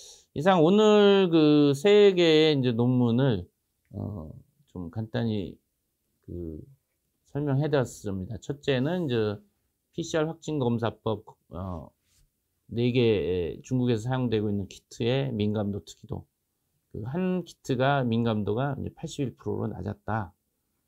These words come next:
그런 말씀을 드렸고, 이제 두 번째 논문은, 어,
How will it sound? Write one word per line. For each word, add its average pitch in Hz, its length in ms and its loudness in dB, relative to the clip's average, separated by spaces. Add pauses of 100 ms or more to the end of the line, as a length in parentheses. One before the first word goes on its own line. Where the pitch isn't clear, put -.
(280)
그런 113 300 -4
말씀을 98 440 -6
드렸고, 95 640 -10
이제 101 160 -8
두 135 160 -4
번째 143 580 4
논문은, 127 640 0 (580)
어, 95 100 -10